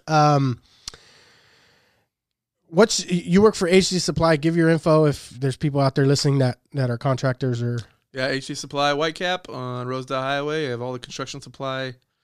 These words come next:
Speaker 2: needs you would need.
Speaker 1: There you go.
Speaker 2: Um, just killing it.
Speaker 1: So, yeah, if, uh, if you guys need any, any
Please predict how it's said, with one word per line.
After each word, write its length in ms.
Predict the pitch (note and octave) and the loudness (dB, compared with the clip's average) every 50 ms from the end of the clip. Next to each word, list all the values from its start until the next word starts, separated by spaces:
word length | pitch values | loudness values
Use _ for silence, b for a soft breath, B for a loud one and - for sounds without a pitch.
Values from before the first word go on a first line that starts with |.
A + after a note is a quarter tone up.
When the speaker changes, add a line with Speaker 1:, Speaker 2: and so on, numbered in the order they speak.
| _ _ _ _ _ _ | _ _ _ _ _ _
Speaker 2:
needs 560 | B2 C3 C3+ C#3 C#3 C3+ B2+ - - - - _ _ _ _ _ _ _ _ _ _ _ _ | -14 -10 -10 -8 -8 -10 -12 -14 -16 -16 -18 _ _ _ _ _ _ _ _ _ _ _ _
you 140 | B2+ B2 A#2+ | -16 -14 -14
would 100 | A#2+ A2+ | -12 -12
need. 280 | A#2 A#2 B2 C#3+ - _ _ _ _ _ _ | -12 -14 -14 -16 -18 _ _ _ _ _ _
Speaker 1:
There 140 | B2 A#2+ A#2+ | -10 -8 -8
you 100 | A#2+ B2 | -6 -6
go. 100 | C#3+ D#3 | -4 -4
Speaker 2:
Um, 260 | D3 A#2 A#2 A2+ G#2+ G#2 _ _ _ _ _ _ _ _ _ _ _ _ _ _ _ _ _ _ _ _ | -4 -4 -6 -8 -12 -14 _ _ _ _ _ _ _ _ _ _ _ _ _ _ _ _ _ _ _ _
just 140 | _ D3 - | _ -16 -10
killing 260 | - G#3 A3 G#3+ G3 | -6 -4 -4 -2 -2
it. 160 | F#3+ F#3 - _ _ _ _ _ | -4 -4 -6 _ _ _ _ _
Speaker 1:
So, 120 | - - D3 | -4 0 2
yeah, 200 | E3 G#3+ A3+ F#3+ - | 2 2 2 2 0
if, 200 | D3+ C#3 - - | -4 -6 -2 0
uh, 260 | D#3 D3+ D3 C#3+ C#3+ C3 | 2 4 4 4 2 0
if 100 | - - | -2 0
you 60 | F3 | 2
guys 200 | F#3+ F#3 F3+ E3+ | 4 4 4 4
need 140 | F#3 F#3+ F#3 | 4 6 6
any, 420 | F#3 F#3 F#3 F3+ F3 E3+ E3 - | 6 6 6 6 6 4 4 4
any 500 | - F3 F3 F3+ E3+ E3 D#3+ D3+ C3 - | 4 6 8 10 10 10 8 8 6 4